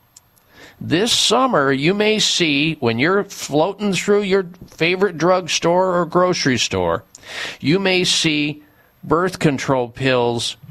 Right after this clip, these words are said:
over the counter that do not require a doctor prescribing them. Yeah, you can just go in and buy that, just like Pepto-Bismol, aspirin, Tylenol. Just grab a box of birth control pills.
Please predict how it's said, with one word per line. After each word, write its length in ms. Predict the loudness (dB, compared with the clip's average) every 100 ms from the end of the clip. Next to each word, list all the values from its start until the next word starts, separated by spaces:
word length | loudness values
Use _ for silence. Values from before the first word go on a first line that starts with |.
| -2
over 300 | 0 0 -2
the 100 | -4
counter 460 | -2 -2 -2 -4
that 240 | -4 -4 -2
do 160 | 0
not 200 | 2 0 0
require 680 | -2 0 0 2 2 0 0
a 120 | 0
doctor 420 | 2 0 0 -4
prescribing 720 | -2 -2 0 0 0 -4 -4
them. 240 | -6 -8 _ _ _ _ _
Yeah, 240 | 0 0 2
you 120 | 2
can 40 |
just 180 | 2 2
go 220 | 0 0
in 100 | 0
and 140 | -2 -2
buy 240 | 0 0
that, 180 | 0 0
just 200 | 0 0
like 180 | 0 0
Pepto-Bismol, 1120 | -4 -2 0 -2 0 -2 -2 0 2 0 -2 -8 -14 -4
aspirin, 760 | -2 -2 -4 -2 0 0 -2
Tylenol. 760 | -2 0 2 2 2 2 2 2
Just 180 | 0
grab 320 | 2 2 2 0
a 60 |
box 360 | 0 -2 0 0
of 80 | 0
birth 240 | -2 0
control 380 | -2 0 -2 -2
pills. 600 | -2 0 -2 -4 -12